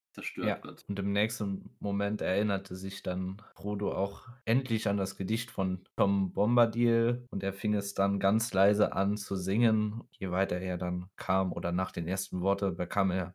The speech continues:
Speaker 2: noch mehr Mut. Allgemein, das Gedicht gab ihm Kraft.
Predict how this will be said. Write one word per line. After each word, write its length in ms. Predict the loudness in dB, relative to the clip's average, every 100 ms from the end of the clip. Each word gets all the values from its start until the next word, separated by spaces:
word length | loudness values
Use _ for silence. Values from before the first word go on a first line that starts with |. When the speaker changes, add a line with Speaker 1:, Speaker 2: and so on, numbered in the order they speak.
| _ 0
Speaker 2:
noch 320 | 4 4 6
mehr 160 | 6
Mut. 340 | 6 4 2 0 _ _
Allgemein, 560 | -8 -4 -2 0 0 -4
das 180 | -6 -8
Gedicht 320 | -6 -6 -2
gab 220 | -2 -2
ihm 160 | -6 -4
Kraft. 420 | 2 2 0